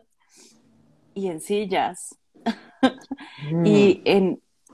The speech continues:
Speaker 1: en, en un chingo de cosas, ¿no? Como, quiero dejar de hacerme pequeña para caber. Y es doloroso, ¿eh?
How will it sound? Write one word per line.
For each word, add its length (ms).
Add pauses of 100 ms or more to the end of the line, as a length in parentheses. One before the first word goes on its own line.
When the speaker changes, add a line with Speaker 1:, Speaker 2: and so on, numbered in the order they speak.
(120)
Speaker 1:
en, 260
en 140
un 200
chingo 320
de 100
cosas, 560 (420)
¿no? 160
Como, 520 (1160)
quiero 260
dejar 400
de 60
hacerme 380
pequeña 420
para 240
caber. 380 (4000)
Y 140
es 120
doloroso, 560
¿eh? 180